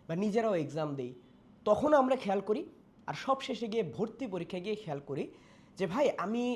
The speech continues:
ধরো সেভেন্টি বা এইটটি পার্সেন্ট কোশ্চেন পেরেছি, but ওই যে টোয়েন্টি পার্সেন্ট ভুল অ্যান্সার করার কারণে আমার মার্ক এত কমে গেছে যে আমি ভাই পরে চান্সই পাইনি। So এই নেগেটিভ মার্কিং থেকে আমরা কীভাবে রেহাই পেতে পারি বা আমি আসলে কোন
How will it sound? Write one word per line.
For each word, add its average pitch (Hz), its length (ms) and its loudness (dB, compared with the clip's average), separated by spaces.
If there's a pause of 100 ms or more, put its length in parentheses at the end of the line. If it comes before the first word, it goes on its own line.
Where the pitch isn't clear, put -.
(160)
ধরো 226 120 -2 (100)
সেভেন্টি 214 320 -2
বা 202 120 0
এইটটি - 260 -10
পার্সেন্ট 190 300 -8
কোশ্চেন 147 340 -8
পেরেছি, 120 280 -10 (440)
but 196 120 -2 (140)
ওই 339 160 2
যে 339 60 -2 (100)
টোয়েন্টি 240 340 -2
পার্সেন্ট 208 240 -6 (160)
ভুল 254 320 2
অ্যান্সার 262 340 0
করার 208 260 2
কারণে 131 240 -4 (500)
আমার 185 180 2 (160)
মার্ক 170 200 -2 (200)
এত - 120 0 (120)
কমে 285 240 4
গেছে 156 200 -4 (120)
যে 262 40 2 (100)
আমি 165 160 -2
ভাই 160 160 -2
পরে 131 100 -6 (100)
চান্সই 123 400 -10
পাইনি। 107 240 -14 (760)
So 247 60 4 (160)
এই 311 60 6 (160)
নেগেটিভ 214 280 4 (160)
মার্কিং 190 360 -8
থেকে 226 200 -6
আমরা 165 140 -4
কীভাবে 151 280 -4
রেহাই 131 240 -4
পেতে 170 240 -4
পারি 139 140 -2 (440)
বা - 60 0 (220)
আমি 277 200 4 (260)
আসলে 220 220 -2 (160)
কোন 330 120 0